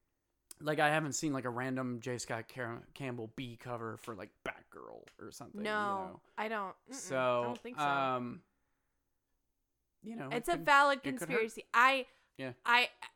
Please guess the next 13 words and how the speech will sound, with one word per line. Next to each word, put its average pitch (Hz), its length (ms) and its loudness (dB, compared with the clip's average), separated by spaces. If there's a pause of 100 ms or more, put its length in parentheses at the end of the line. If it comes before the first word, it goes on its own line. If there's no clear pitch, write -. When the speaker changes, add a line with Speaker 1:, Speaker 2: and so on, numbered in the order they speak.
Speaker 2:
after 262 600 2
having 247 460 -4
read 240 380 2 (140)
both 233 320 -2
issue 247 300 -8
one 214 200 -4
and 208 140 -8
issue 196 240 -10
two, 170 400 -8 (380)
which - 400 -4 (160)
I'm 190 120 -6
thoroughly 196 520 -6
disappointed, 160 760 -10